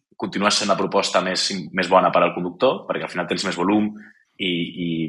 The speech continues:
tenir més volum et permet fer més viatges per hora de cara al conductor, tot i que potser tampoc tens la comissió més baixa o li estàs pagant els més incentius, és a dir, en net el conductor acaba guanyant més diners amb tu,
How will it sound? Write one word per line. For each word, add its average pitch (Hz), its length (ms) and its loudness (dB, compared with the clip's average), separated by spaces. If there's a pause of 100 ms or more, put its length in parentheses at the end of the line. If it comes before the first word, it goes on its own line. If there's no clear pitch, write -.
tenir 95 180 0
més 92 100 2
volum 92 220 2
et - 100 0
permet 90 300 2
fer 95 100 0
més 87 140 -2
viatges - 300 2
per 104 120 4
hora 123 140 6 (400)
de - 160 -4
cara 87 160 6
al 85 60 -2
conductor, 131 420 0 (840)
tot 95 220 4
i 85 80 -2
que 90 80 4
potser 90 340 6
tampoc 92 440 4 (200)
tens 92 160 -2
la 90 140 2
comissió 92 260 0
més 87 140 2
baixa 92 340 6 (240)
o 82 180 0
li 82 120 -2
estàs - 200 -6
pagant 87 200 2
els 87 80 -6
més 85 100 -6
incentius, 85 400 -2
és 90 80 -4
a 82 60 -2
dir, 82 80 -2
en 82 100 -2
net 104 220 4 (160)
el 90 100 -10
conductor 87 320 2
acaba 92 220 6
guanyant 90 200 0
més 87 140 -4
diners 85 220 -6
amb - 100 -14
tu, 147 120 4